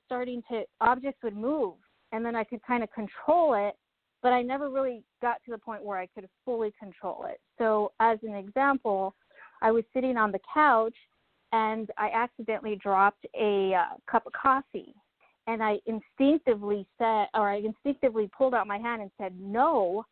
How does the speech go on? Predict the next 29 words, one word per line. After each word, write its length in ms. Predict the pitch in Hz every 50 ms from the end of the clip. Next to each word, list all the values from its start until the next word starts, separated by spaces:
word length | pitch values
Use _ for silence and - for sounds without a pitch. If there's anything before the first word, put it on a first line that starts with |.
| _ _ _ _ _ _ _ _ _ -
And 320 | 233 240 240 226 220 208
the 100 | 214 226 - - -
co-, 260 | - 240 233 233 233 - -
the 120 | 220 226
cup 180 | - - 254 -
of 100 | 226 -
coffee 440 | - 214 214 214 - 233 214 208 190
went 240 | 175 214 220 208 208
back 200 | 214 202 202 - 220
on 100 | 208 196
the 60 | 202
couch, 300 | - - 214 202 208 - - - -
and 180 | - 214 214
the 80 | 185 196
co-, 160 | - - 262 -
the 160 | - 220 247 247
liquid 320 | 277 359 359 - 302 254 -
from 140 | - 254 240
the 80 | 208 196
coffee 340 | - 247 240 226 220 214
actually 420 | 208 202 190 _ _ - 208 202 196
went 260 | - - 208 196 -
back 200 | 196 202 196 185 - _ -
into 180 | 220 202 185 _ - -
the 60 | - - -
cup. 260 | - 208 185 - - _ _ _ _ _ _ _ _ _ _ _ _ _ _ _ _ -
And 300 | 240 240 233 233 233 226 - -
if 160 | - 269 254 214 - -
I, 140 | - 233 240